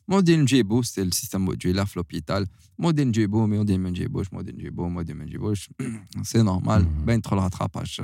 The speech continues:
Speaker 1: dans, dans tous les cas. Là, à un moment où, euh, c'était le déclic تاعي pour commencer à travailler.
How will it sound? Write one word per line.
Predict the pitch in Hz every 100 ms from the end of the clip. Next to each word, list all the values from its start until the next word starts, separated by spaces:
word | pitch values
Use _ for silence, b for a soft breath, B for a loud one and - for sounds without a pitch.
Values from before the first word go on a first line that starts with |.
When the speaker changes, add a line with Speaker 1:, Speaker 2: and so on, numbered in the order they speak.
| -
Speaker 1:
dans, | 120 120 -
dans | 101
tous | 95
les | 92
cas. | - - - _ B B B B B -
Là, | 147 147 131
à |
un | 165
moment | 156 143 196 196
où, | 156
euh, | 139 120 110 101 95 95 95 - _ _ _ _ _
c'était | - -
le | 113
déclic | 104 113 113
تاعي | 98 113
pour | 123
commencer | - 95 95 113
à |
travailler. | - 87 73 107